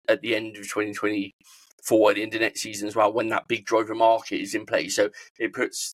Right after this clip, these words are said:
the driver and the car, you know, driver and the team on notice so that they can shop around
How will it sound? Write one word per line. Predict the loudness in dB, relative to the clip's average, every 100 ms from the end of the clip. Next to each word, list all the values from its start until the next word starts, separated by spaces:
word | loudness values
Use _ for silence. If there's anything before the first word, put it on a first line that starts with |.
| -14
the | -14
driver | 2 2 2 0 0 0
and | -4 -4
the |
car, | -2 0 0 -2 -8 _ _ _
you | -6 -4
know, |
driver | 4 4 4 0
and | -2
the |
team | -8 -6 0
on | 0 2
notice | -2 0 -4 -2
so | -2
that | -2 -4
they | -2
can | -4 0
shop | 0 2
around | 0 0 -4